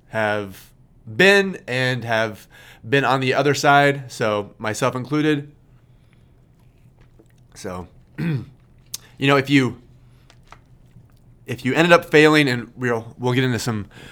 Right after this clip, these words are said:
questions about failing, keep in mind that you're only a failure if you quit.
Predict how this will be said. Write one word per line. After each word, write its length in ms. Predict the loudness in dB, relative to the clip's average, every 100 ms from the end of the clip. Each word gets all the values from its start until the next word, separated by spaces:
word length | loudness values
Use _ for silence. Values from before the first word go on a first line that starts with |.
| -2
questions 320 | 4 4 4
about 440 | 2 4 4 2 0
failing, 460 | 0 0 -2 -8 -18 _ _ _ _ _ _ _ -20 -20 0
keep 160 | 2 4
in 80 |
mind 400 | 4 4 4 0 -4
that 540 | -6 -2 -2 -4 -10 -20 _ _ -20 _ _ _ _ _ -12
you're 240 | -8 -2
only 220 | 2 4
a 60 | 4
failure 460 | 4 4 6 4 0
if 240 | -2 -6
you 140 | -14
quit. 380 | -16 -16 -16 -18